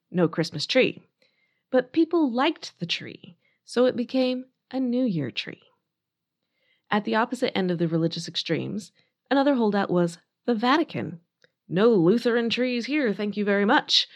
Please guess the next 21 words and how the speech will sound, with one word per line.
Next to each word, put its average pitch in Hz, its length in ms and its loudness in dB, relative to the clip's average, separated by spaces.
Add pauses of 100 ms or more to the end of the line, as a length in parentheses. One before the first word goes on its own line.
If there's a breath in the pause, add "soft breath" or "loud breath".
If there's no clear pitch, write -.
(640 loud breath)
But 240 160 2
even 370 300 2
they 202 440 -2 (100)
have 190 120 -4
been 190 140 0
conquered 175 400 -4
by 180 140 -2
the 160 100 -2
beauty 254 560 -6
and 214 140 -6
the 233 60 -6
symbolism 165 680 -4
of 196 80 -4
a 208 80 -2
softly 175 500 -6
lit 165 240 -4
evergreen 165 500 -4
tree 151 320 -6
at 180 180 -10
Christmas 175 340 -10
time. - 380 -16